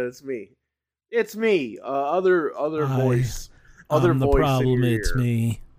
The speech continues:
Speaker 1: <laughs> Other, other voice in your ear. It's,
Speaker 2: Mm-hmm.
Speaker 1: it's me. Yeah.
Speaker 2: Alfredo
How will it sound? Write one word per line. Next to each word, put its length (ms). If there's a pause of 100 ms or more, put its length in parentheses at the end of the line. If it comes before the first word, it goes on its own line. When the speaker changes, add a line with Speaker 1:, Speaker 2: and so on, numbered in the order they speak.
(240)
Speaker 1:
<laughs> 160 (1800)
Other, 320
other 280
voice 400
in 100
your 160
ear. 380 (720)
It's, 200
Speaker 2:
Mm-hmm. 160
Speaker 1:
it's 220
me. 380 (640)
Yeah. 120 (1800)
Speaker 2:
Alfredo 420